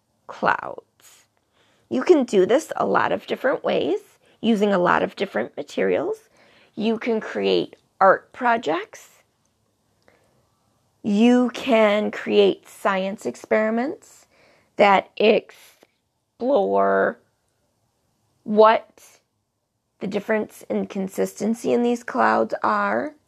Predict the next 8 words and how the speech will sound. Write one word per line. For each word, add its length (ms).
what 640
the 80
difference 640
in 200
maybe 380
their 260
weight 540
is, 720